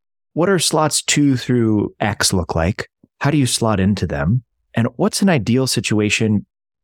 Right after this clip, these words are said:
maybe also what's not ideal, but what you average see, or where are their pitfalls? And how can folks listening to this improve their ability to self-assemble a swarm team on a problem set?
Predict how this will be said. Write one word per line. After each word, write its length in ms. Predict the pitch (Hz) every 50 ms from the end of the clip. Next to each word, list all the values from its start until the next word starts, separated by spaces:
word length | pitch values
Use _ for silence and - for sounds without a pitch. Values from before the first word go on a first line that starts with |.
| _ -
maybe 280 | 95 92 104 101 127 123
also 600 | 120 113 113 113 - - 127 123 120 117 113 113 -
what's 280 | - 104 104 - -
not 240 | 95 92 92 107 110
ideal, 280 | 113 113 107 110 113 107
but 100 | 101 92
what 140 | - - -
you 300 | 104 104 98 98 - -
average 460 | - 98 101 90 104 101 87 87 - -
see, 260 | 117 117 135 165 156
or 140 | 107 98 87
where 280 | - 101 107 107 107
are 60 | 104
their 160 | 92 90 82 -
pitfalls? 640 | - 123 127 - - 143 135 139 151 165 - - _ _ _ _ -
And 80 | - 110
how 140 | 117 175 180
can 160 | - 196 185
folks 280 | - 196 175 - -
listening 300 | - 135 131 - 139 123 120
to 100 | - 110
this 280 | 110 104 92 - - - - - -
improve 460 | 104 107 95 - - 127 135 131 123
their 160 | 120 117 110
ability 400 | 104 90 117 110 107 107 104 98
to 140 | 92 - 92
self-assemble 800 | - - - 113 107 101 - 104 95 - 107 101 95 95 87 87
a 40 | 85
swarm 340 | - - 95 92 87 90 87
team 200 | - 98 87 82
on 80 | 76
a 80 | 76 73
problem 280 | - - 80 80 - - -
set? 200 | - - -